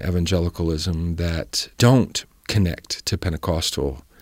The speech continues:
theology. I went to seminary at Reformed Theological Seminary, which is within the Reformed tradition, Presbyterianism and all that.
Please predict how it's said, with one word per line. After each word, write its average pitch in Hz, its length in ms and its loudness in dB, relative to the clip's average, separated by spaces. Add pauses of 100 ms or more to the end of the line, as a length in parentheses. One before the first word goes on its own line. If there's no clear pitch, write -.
(220)
theology. 80 420 -2
I 107 160 6
went 107 180 6
to - 60 2
seminary 92 460 6
at - 80 -2
Reformed 107 420 4
Theological 87 460 2
Seminary, 82 520 -2
which 85 440 -2
is 82 320 2
within 90 260 4
the 104 80 6
Reformed 90 400 0
tradition, 90 420 0
Presbyterianism 92 800 0
and 87 100 2
all 85 100 2
that. 98 200 0